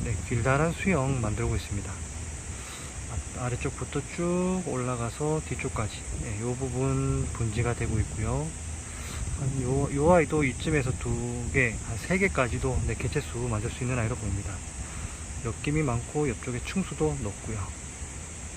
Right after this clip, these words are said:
여덟 번째 엘콘 철화 아이고요. 그 다음 아홉 번째 아이는, 네, 우주목아입니다. 이렇게 색감 나오고 있고요.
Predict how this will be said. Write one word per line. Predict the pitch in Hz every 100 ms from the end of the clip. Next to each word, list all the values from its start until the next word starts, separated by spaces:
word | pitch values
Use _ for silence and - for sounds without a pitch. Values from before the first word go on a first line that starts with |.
| - - - - - - - - - -
여덟 | 127 123
번째 | 120 120 113 156 160 175 175 - - - - -
엘콘 | 143 131 - 135 117
철화 | - 165 160 131 110 -
아이고요. | 120 110 101 107 104 117 156 170 - - - - - - - - - - -
그 | -
다음 | 139 139
아홉 | 139 160 151
번째 | 143 127 - 160
아이는, | 143 127 135 160 175 180 175 - - - - - - - - - - - - - -
네, | 110 - 131
우주목아입니다. | 135 156 160 131 104 101 - - - - - - - - - - - - - -
이렇게 | - -
색감 | 117 143 - 151 151
나오고 | 113 113 113
있고요. | - 110 104 127